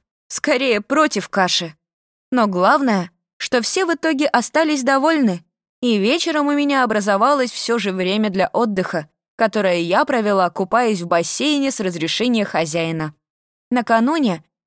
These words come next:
девчонки сказали, что Глеб не против эксплуатации своего бассейна, если не злоупотреблять. Раз-два в неделю максимум. И не тащиться туда, когда там купается сам Глеб или Альбина. Мне повезло.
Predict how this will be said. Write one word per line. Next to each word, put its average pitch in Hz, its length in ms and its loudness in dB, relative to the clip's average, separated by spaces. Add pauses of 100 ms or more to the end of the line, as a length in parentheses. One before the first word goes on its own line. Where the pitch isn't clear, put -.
девчонки 294 440 -2
сказали, 277 420 0
что - 180 -2
Глеб 277 260 -4
не 285 140 -2
против 320 420 -2
эксплуатации 220 640 -2
своего 240 320 -2
бассейна, 247 640 -2 (320)
если 294 220 0
не 285 140 0
злоупотреблять. 294 840 -2 (420)
Раз-два 262 640 2
в 269 60 0
неделю 269 340 0
максимум. 185 580 -2 (440)
И 311 120 0
не 294 120 0
тащиться 277 480 0
туда, 240 320 2
когда 214 260 0
там 285 240 0
купается 269 420 -2
сам 220 380 2
Глеб 262 300 -4
или 269 100 0
Альбина. 269 560 0 (460)
Мне 359 180 0
повезло. 185 560 0